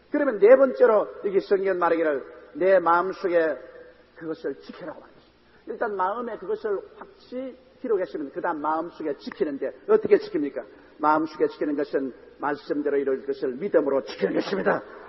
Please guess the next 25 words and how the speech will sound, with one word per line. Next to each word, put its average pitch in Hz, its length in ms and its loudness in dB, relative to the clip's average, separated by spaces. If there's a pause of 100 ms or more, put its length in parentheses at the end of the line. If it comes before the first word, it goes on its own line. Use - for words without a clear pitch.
이제는 156 340 0
이대로 151 300 2
믿습니다. - 720 -2 (420)
눈에 165 220 -2
나무 165 280 0
전기 165 280 0
안 156 180 0
보이고 139 280 0
귀에는 170 300 0
나무 165 240 0
소리 170 240 -2
안 156 120 0
들리고 147 360 -2 (200)
손에는 175 420 -4
잡히는 175 360 -4
없어도 180 480 0 (220)
내 190 140 0
마음속에 185 640 0 (240)
들어온 196 280 0
이 196 60 -8
말씀대로 202 760 0 (160)
나는 180 480 -4
믿습니다. 196 520 -6 (440)
나는 202 280 0
이제 196 320 0